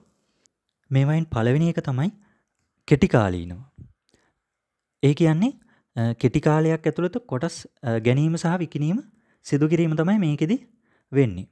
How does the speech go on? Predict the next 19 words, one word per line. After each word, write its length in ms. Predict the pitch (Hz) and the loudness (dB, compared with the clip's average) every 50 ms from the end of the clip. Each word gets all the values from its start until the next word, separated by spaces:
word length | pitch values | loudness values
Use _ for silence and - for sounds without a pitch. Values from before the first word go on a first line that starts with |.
| _ _ _ _ _ _ _ _ _ _ _ _ _ _ _ _ _ _ _ _ _ - | _ _ _ _ _ _ _ _ _ _ _ _ _ _ _ _ _ _ _ _ _ 0
මේකෙදි 360 | 131 131 139 165 160 170 175 | 2 2 2 2 0 0 -2
වැදගත්ම 500 | 131 110 104 117 120 151 147 - 175 175 | -2 -2 -2 -2 -2 -2 -2 -2 -2 0
දේ 160 | 175 175 160 | 0 0 0
තමයි, 260 | - 131 117 127 170 233 - _ _ _ _ _ _ _ | 0 0 0 0 -2 -2 -6 _ _ _ _ _ _ _
අ, 80 | 139 117 110 110 113 113 - _ _ _ | -6 -4 -4 -4 -4 -6 -10 _ _ _
කොටස් 360 | - 127 117 143 139 - - | -4 -2 -2 -2 -2 -2 -2
වෙළඳපොලේ 460 | 151 151 156 151 143 - 160 165 175 | 0 0 0 -2 -2 -2 -2 -2 -2
නිරන්තරයෙන්ම 800 | 160 131 123 123 127 135 143 139 156 151 156 160 160 160 165 156 | -2 -2 -2 -2 -2 -2 -2 -2 -2 -2 0 -2 -2 -2 -4 -4
සිදුවන 480 | 156 165 147 151 160 165 170 180 160 | -4 -4 -2 -2 -2 0 -2 -2 -2
මිල, 200 | 131 131 139 147 156 - - - _ _ _ _ _ | -2 -2 -2 -2 -2 -2 -6 -12 _ _ _ _ _
අ, 120 | - 131 127 | -8 -6 -4
ඉහළ 260 | 135 120 139 143 147 | -2 0 0 0 0
පහළ 260 | 147 - 147 147 156 156 | 0 -2 -2 0 0 2
යෑම 300 | 156 156 156 160 156 156 | 2 2 0 0 -2 -2
පිළිබඳව 440 | 156 156 151 151 156 156 180 233 294 - _ _ _ _ _ _ _ _ _ _ | -2 -2 -2 -2 -2 0 0 -2 -4 -6 _ _ _ _ _ _ _ _ _ _
අවබෝධයෙන් 560 | - 135 147 151 156 160 160 156 170 180 185 175 | -2 0 2 2 2 2 2 2 0 0 0 0
ඉන්න 200 | 160 160 170 170 | 0 0 -2 -2
සිද්ධ 260 | - 170 143 135 131 | -2 -4 0 0 0
වීම. 300 | 107 98 87 85 85 | 0 0 -4 -8 -12